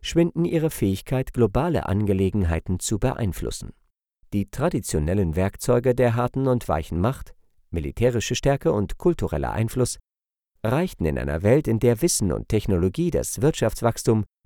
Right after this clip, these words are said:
wissenschaftliche Entdeckungen und militärische Fähigkeiten antreiben, nicht mehr aus. Um ihre Wissensmacht wiederherzustellen und ihre Zukunft zu sichern, müssten die U S A entschlossene Maßnahmen ergreifen. Dazu gehöre vor allem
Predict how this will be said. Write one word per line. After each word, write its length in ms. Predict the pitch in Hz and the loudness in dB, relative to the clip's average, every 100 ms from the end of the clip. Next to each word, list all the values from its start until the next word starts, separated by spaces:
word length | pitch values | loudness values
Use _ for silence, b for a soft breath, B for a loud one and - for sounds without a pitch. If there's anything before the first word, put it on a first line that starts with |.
| _ | _
wissenschaftliche 1000 | 117 170 - 113 - 80 - 71 - 50 | -2 -2 0 -2 0 -2 -4 -6 -4 -6
Entdeckungen 640 | 73 - 135 - 110 110 | -6 0 0 2 2 4
und 200 | 110 104 | 2 0
militärische 680 | 123 113 - 190 185 127 90 | 0 0 0 -2 -2 0 -2
Fähigkeiten 640 | - 135 127 - 104 - | 0 -2 -2 -2 -2 0
antreiben, 560 | 85 95 107 98 101 104 - _ _ _ _ | -2 0 0 0 0 -2 -6 _ _ _ _
nicht 300 | 78 78 - | -6 -6 -2
mehr 220 | 95 110 73 | 0 0 -4
aus. 300 | 57 - - _ _ _ _ _ | -8 -12 -18 _ _ _ _ _
Um 200 | 135 135 - | 0 0 0
ihre 300 | 143 151 143 | 2 2 0
Wissensmacht 720 | 104 - 95 - 98 - - | 0 0 -2 -2 -2 -4 -6
wiederherzustellen 920 | 73 58 76 80 - 101 123 127 139 | -6 -4 0 0 -2 0 4 4 2
und 120 | 127 | 0
ihre 200 | 147 139 | 0 0
Zukunft 500 | 139 117 104 95 98 | 0 -2 0 0 0
zu 140 | - 120 | -2 0
sichern, 400 | 117 - 139 139 | 0 2 0 2
müssten 300 | 135 - 139 | 0 0 -2
die 140 | 143 | -2
U 140 | 147 143 | 0 0
S 160 | - - | 0 -2
A 120 | 131 | 0
entschlossene 600 | 110 135 131 113 117 127 | 0 0 0 0 2 2
Maßnahmen 480 | 139 151 - 78 64 | 2 -2 0 -2 -2
ergreifen. 500 | 73 78 - - - b b b b b b - | -4 -6 -8 -12 -16 b b b b b b 2
Dazu 300 | 147 - 160 | 2 2 4
gehöre 420 | 165 151 165 165 | 6 6 4 2
vor 240 | - 147 | 0 -2
allem 320 | 104 104 117 | 2 2 2